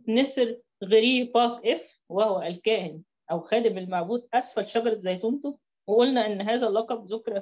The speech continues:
في منف في، <coughs> في، آه، عه-، آه، تبع بتكاه-، آه، بتاح وجحوتي.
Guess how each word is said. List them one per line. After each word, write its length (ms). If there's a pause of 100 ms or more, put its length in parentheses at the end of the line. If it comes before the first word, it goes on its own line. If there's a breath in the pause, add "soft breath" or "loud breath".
في 160
منف 360
في، 400 (680)
<coughs> 460
في، 400 (300)
آه، 500 (300)
عه-، 300
آه، 500
تبع 260
بتكاه-، 600
آه، 460 (100)
بتاح 560
وجحوتي. 880